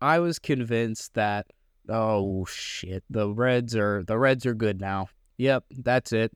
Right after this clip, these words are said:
The Reds are good now, and the Cardinals are at the bottom of the National League. This is the future now,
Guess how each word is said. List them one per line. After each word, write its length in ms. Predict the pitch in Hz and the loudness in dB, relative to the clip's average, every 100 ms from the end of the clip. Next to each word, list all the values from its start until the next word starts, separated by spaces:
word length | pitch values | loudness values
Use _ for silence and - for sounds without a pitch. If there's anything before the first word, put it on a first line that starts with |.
| _ _ _ | _ _ _
The 120 | 123 | -2
Reds 460 | 117 135 151 151 - | 2 4 4 2 -4
are 300 | - 120 127 | -2 2 2
good 340 | 120 123 127 123 | 0 -2 -2 -2
now, 480 | 120 123 120 117 113 _ _ _ _ _ _ _ _ | -2 -2 -2 -4 -8 _ _ _ _ _ _ _ _
and 360 | 123 117 110 110 | -4 0 0 0
the 60 | 104 | -2
Cardinals 480 | - 127 127 127 113 | 0 2 2 0 0
are 60 | |
at 120 | 117 | -2
the 80 | 117 | -2
bottom 340 | 107 113 113 113 | -2 0 0 0
of 60 | |
the 80 | 110 | -2
National 460 | 110 107 104 104 113 | 0 -2 -2 -2 0
League. 420 | 135 139 135 - _ _ _ _ | 2 2 0 -4 _ _ _ _
This 240 | 135 131 | 0 2
is 380 | 131 127 123 117 | 2 2 2 -2
the 100 | - | -6
future 460 | - 123 120 - 113 | -2 0 0 0 -2
now, 580 | 113 110 113 110 110 | 0 0 0 0 -2